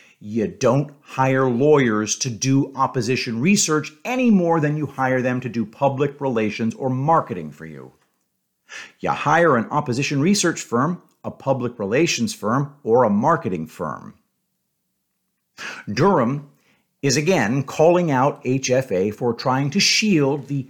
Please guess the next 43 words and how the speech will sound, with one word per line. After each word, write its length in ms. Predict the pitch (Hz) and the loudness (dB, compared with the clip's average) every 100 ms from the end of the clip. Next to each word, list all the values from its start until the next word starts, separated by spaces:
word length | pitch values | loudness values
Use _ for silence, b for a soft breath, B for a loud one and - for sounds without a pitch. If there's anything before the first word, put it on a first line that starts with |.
| B B - | B B -2
actual 600 | 156 160 - 131 131 135 117 | -2 -2 -4 -2 0 0 -2
opposition 560 | 120 127 123 127 127 | -2 0 -2 -2 -2
research 400 | 123 131 117 95 | 0 0 -2 -6
firm 280 | - 95 104 | -4 -2 0
it 100 | 110 | -2
hired, 460 | - 92 98 131 - | -2 -2 0 -2 -6
Fusion 320 | 82 85 92 | -8 -4 -4
G 100 | 90 | -4
P 180 | 90 107 | -4 0
S, 140 | 110 | 0
by 220 | - 139 143 | 2 0 2
insisting 640 | 139 127 - 233 - 175 | -2 -2 0 0 0 -2
its 200 | 165 165 | -4 -6
lawyers 440 | 214 294 180 208 165 | 0 4 4 4 -2
were 140 | 190 | -6
also 400 | - 247 - 143 | 0 0 2 -2
doing 400 | 101 113 151 143 B B - | -2 -2 -2 -4 B B -4
opposition 500 | 120 104 98 98 92 | -4 -2 -4 -4 0
research. 480 | 131 139 95 - - B B B B _ | 0 0 -2 -6 -12 B B B B _
As 260 | 156 185 156 | 0 2 0
you 100 | 175 | -2
can 220 | - 160 | -4 -6
see, 400 | 156 - 69 - - _ _ _ _ _ _ _ _ _ | -4 -6 -8 -10 -20 _ _ _ _ _ _ _ _ _
far 380 | - 156 120 113 | 2 4 6 4
from 320 | - 113 98 B B B - | 2 -2 -2 B B B -4
backing 340 | 131 104 95 92 | 0 0 -2 0
off 300 | 123 - - | 0 0 -6
the 80 | - | -14
claim 400 | - 92 110 151 | -10 -6 -4 -2
that 180 | - - | -4 -4
Hillary 300 | 117 101 95 | -4 -4 -4
Clinton 380 | - 92 117 | -8 -6 -4
was 120 | 107 - | -4 -4
funding 540 | - 101 85 90 104 | -2 0 0 -4 -4
and 160 | 101 101 | -4 -2
directing 520 | 107 98 - 90 101 | -2 -2 -4 -8 -4
her 220 | 113 - | -4 -4
own 320 | 113 113 127 | -2 0 0
private 480 | 123 - 110 117 104 | -4 0 2 0 -2
network 480 | 104 95 92 107 - | -6 -6 -6 -6 -4
of 120 | 123 | -4
cyber 520 | - - 113 98 90 | -2 0 0 0 -4
spies 540 | - - 85 82 90 | -6 -4 -4 -4 -6